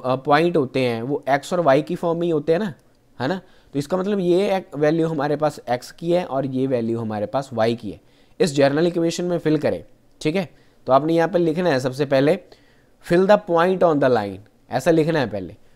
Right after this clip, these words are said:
फिर लिखने के बाद ये लिखा, एक्स की वैल्यू हमारे पास कितनी, टू है, वाई की वैल्यू कितनी है, टू है, यहाँ पे किया। तो ये बना टू over A plus टू over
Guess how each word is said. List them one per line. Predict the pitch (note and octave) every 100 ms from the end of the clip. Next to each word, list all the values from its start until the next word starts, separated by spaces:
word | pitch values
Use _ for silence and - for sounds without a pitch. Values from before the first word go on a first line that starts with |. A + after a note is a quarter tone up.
| _
फिर | - D3
लिखने | E3 F3+ F3+
के | F3+
बाद | F3+ F#3 F#3 _ _ -
ये | C3
लिखा, | D3 A#2+ A2 - _ _ _ - - - - A2
एक्स | - -
की | C3
वैल्यू | B2 A#2 A#2+
हमारे | A#2 A#2
पास | A#2 B2 -
कितनी, | A2+ G#2+ A2+ A2+
टू | A#2 A2 C3
है, | F3+ - _ -
वाई | G#2+ G#2
की | G#2+ A2+
वैल्यू | G#2+ G#2+
कितनी | G#2 F#2 A2
है, | G#2+
टू | G2 F2
है, | - _ _
यहाँ | G#2 A2+
पे | A#2
किया। | C3+ F#2+ F2+
तो | _ _ -
ये | G#2
बना | B2
टू | C3+ C3+ C#3 C#3 D3 C#3+
over | C3
A | B2 A2+ B2+ _ _ _ _ _ _ _ _ _ -
plus | G#3+ G3+ - - _ _ _ _ _ _ _ _
टू | C#3+ C3+ C#3+ C#3+
over | B2 B2